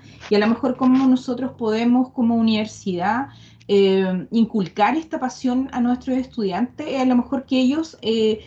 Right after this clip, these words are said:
realicen educación o formar monitores en, en cuidados paliativos, porque como ustedes decían, eh, hay que cambiar el, el concepto, no es cuidado paliativo, eh, eh, sinónimo de muerte, sino que es el acompañamiento no solamente al, al, al,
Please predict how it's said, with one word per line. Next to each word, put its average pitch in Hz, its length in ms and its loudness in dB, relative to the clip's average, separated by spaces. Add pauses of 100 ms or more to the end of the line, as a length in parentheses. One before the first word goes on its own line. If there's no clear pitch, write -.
(200)
realicen 220 600 0
educación 254 520 -2
o 302 80 -8
formar 254 300 0
monitores 240 680 2
en, 240 440 -2
en 214 160 0
cuidados 233 280 0
paliativos, 226 440 -2
porque 202 180 -10
como 208 180 -2
ustedes 262 280 -4
decían, 262 480 -4
eh, 202 220 -2
hay 214 60 0
que 247 120 -6
cambiar 233 320 2
el, 269 240 0
el 254 80 -2
concepto, 220 640 -4
no 190 240 0
es 226 340 0 (240)
cuidado 226 300 4
paliativo, 247 720 -2
eh, 214 640 0 (160)
eh, 196 160 2
sinónimo 254 480 2
de 247 420 -2 (180)
muerte, - 460 -4
sino 220 420 -4
que 233 340 -4 (220)
es 233 140 0
el 247 140 2
acompañamiento 226 960 -2 (260)
no 220 140 0
solamente 269 600 -2
al, 285 380 -4
al, 208 640 0
al, 190 540 -2